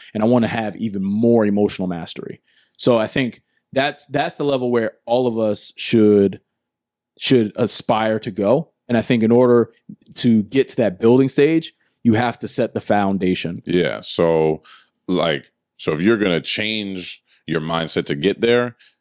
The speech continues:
Speaker 2: you have to, there's a lot of things you might have to change. You might have to change the people you're around, the, the, your, your own self-talk,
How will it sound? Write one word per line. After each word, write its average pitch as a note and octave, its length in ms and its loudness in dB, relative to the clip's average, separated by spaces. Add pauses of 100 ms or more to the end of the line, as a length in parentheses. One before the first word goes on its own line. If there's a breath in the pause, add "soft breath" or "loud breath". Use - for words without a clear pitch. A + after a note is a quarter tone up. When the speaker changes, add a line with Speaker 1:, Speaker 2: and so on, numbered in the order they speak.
(140)
Speaker 2:
you F#2 140 2
have F#2 260 -4
to, D2+ 760 -2
there's E2+ 220 0
a D#2+ 60 -2
lot F2 300 0
of D2 80 -6
things E2 280 -6
you D#2+ 100 -4
might D#2 300 -6
have D2+ 260 -8
to D2 100 -12
change. D#2 540 -8 (260 soft breath)
You D#2 120 -4
might D#2+ 220 -2
have D#2+ 200 -8
to D#2 100 -10
change F#2+ 680 -6 (280 soft breath)
the - 80 -8
people E2 340 -2
you're E2 300 2
around, D#2+ 680 -4 (420 soft breath)
the, C#2+ 920 -2
the, D2 140 -10
your, D2 300 -2 (160)
your E2 320 0
own F2+ 280 0
self-talk, - 920 -4